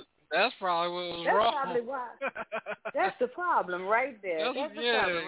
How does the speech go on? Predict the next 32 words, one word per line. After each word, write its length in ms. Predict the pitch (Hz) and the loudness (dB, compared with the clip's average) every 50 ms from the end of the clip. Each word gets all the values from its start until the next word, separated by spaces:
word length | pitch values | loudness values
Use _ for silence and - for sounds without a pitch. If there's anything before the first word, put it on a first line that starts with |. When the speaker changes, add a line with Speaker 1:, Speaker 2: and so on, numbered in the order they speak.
| - 208 | -2 -4
Speaker 2:
I'm 80 | 214 233 | -4 -4
about 160 | 226 208 196 185 | -6 -6 0 2
Speaker 1:
that's 180 | 190 214 254 | 2 2 2
Speaker 2:
to 80 | 262 254 | 2 0
fix, 60 | 214 | 2
Speaker 1:
why 260 | 202 196 202 202 202 | 2 4 4 4 4
your 200 | 202 202 196 202 | 4 2 4 4
Speaker 2:
I'm 60 | 202 | 6
about 220 | 202 202 202 208 202 | 8 8 6 6 2
Speaker 1:
ass 40 | 196 | 0
Speaker 2:
to 120 | 196 196 | -8 -12
Speaker 1:
is 60 | 202 | -10
Speaker 2:
fix 20 | 214 | -6
that 140 | 226 254 | -4 -4
Speaker 1:
limpy. 160 | 285 285 247 208 | -4 -4 -4 -6
Speaker 2:
problem. 380 | 196 185 175 170 175 175 190 214 - - - 480 | -4 -2 -2 -2 -4 -6 -8 -16 -14 -6 -6 -6
<laughs> 240 | 494 - _ _ - | -6 -6 _ _ -8
Speaker 1:
That's 180 | 180 175 185 202 | -6 -6 -6 -4
why 200 | 277 190 185 185 | -2 0 0 0
your 180 | 190 190 190 190 | 2 2 2 2
ass 220 | 190 196 196 185 | 4 2 2 0
is 180 | 180 180 185 185 202 | -4 -10 -12 -8 -6
limpy 260 | 220 240 220 220 208 | -6 -6 -6 -8 -12
tonight. 480 | 180 180 170 160 170 170 160 147 143 - - - - - 339 | -10 -10 -8 -6 -4 -4 -4 -6 -8 -10 -12 -12 -8 -6 -6
<laughs> 720 | - - - - - 220 - - 214 - - - - - - _ - - - _ 269 - - - - _ - 494 508 - - 415 403 - - - - 311 | -2 -2 -2 -2 -4 -8 -8 -6 -8 -8 -8 -8 -10 -10 -12 _ -20 -20 -20 _ -20 -20 -20 -20 -20 _ -16 -16 -16 -14 -14 -16 -16 -16 -18 -10 -2 -2
Speaker 2:
I'm 100 | 330 330 | 0 2
about 200 | 311 294 277 285 | 2 0 0 -2
to 80 | 302 277 | -8 -12
fix 200 | - 294 269 226 | -12 -12 -12 -10
that 200 | - 254 240 262 | -8 -8 -8 -6
problem. 300 | 285 302 240 233 247 277 302 330 - | -6 -4 -4 -2 -2 -4 -4 -6 -10
<laughs> 80 | 330 | -12